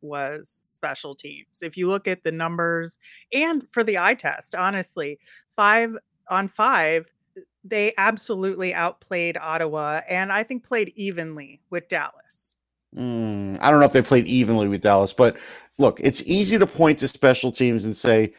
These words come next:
Speaker 2: "Well, if you don't score on a power play and you can't stop the penalty, on the penalty kill, you're not gonna win."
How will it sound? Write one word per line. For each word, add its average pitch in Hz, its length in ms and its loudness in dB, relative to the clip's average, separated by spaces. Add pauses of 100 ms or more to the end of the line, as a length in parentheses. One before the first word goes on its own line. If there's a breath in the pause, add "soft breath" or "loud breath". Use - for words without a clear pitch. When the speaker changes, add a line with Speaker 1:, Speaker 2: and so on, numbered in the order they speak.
(120 soft breath)
Speaker 2:
"Well, 143 140 6
if 104 60 2
you 135 60 6
don't 135 160 4
score 127 240 2
on 110 60 2
a 107 60 -4
power 110 260 6
play 110 240 4
and 101 100 -2
you 95 60 -8
can't 113 240 -4
stop 113 260 0
the - 60 -20
penalty, 113 420 -2 (140)
on 107 120 -2
the 98 60 -8
penalty 117 360 -2
kill, 107 340 0 (220 soft breath)
you're 110 100 2
not 110 160 2
gonna 98 160 0
win." 95 380 -2